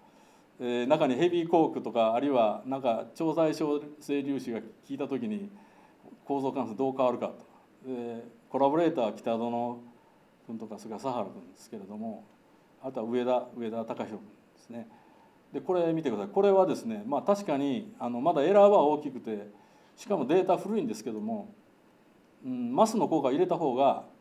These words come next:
実験に、まあ、近づくと。それともう一つ重要なことは、これ一切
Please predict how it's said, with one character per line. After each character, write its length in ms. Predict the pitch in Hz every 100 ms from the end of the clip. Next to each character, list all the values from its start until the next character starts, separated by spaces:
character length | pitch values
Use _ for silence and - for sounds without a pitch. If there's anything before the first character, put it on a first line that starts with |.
| _ -
実 160 | 113
験 320 | 131 139 135 131 120
に、 60 |
ま 140 | 147 123
あ、 40 |
近 180 | - 131
づ 60 | 104
く 160 | 104
と。 160 | - 107 -
そ 120 | 180
れ 60 |
と 120 | 170 165
も 120 | 185
う 40 |
一 120 | 208 226
つ 140 | 156
重 100 | 135
要 120 | 156
な 80 | 139
こ 120 | 117
と 100 | 107
は、 280 | 113 113 - - - _ _ _ _ _ _
こ 80 | 185
れ 80 | 160
一 80 | 226
切 500 | - 233 202 -